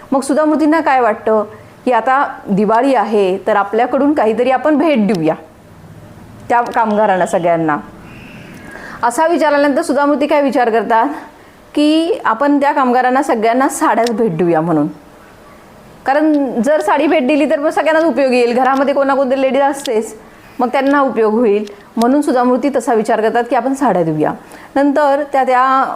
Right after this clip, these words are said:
कंपनीमध्ये कॉन्टॅक्ट करतात. मग विचारतात की तुमच्या कंपनीमध्ये जे कामगार आहेत त्या कामगारांचे नावं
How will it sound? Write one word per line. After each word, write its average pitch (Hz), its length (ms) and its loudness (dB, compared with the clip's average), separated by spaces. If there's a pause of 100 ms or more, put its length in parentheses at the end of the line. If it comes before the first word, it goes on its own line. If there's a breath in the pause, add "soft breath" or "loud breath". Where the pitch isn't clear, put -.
(120)
कंपनीमध्ये 247 560 0
कॉन्टॅक्ट 247 360 0
करतात. 160 280 -2 (1080)
मग 254 100 2
विचारतात 277 480 0
की 311 480 -2 (420 loud breath)
तुमच्या 262 260 0
कंपनीमध्ये 285 540 0
जे 330 120 0
कामगार 247 420 2
आहेत 233 280 0 (280)
त्या 277 180 0
कामगारांचे 269 1300 0 (280)
नावं 233 480 2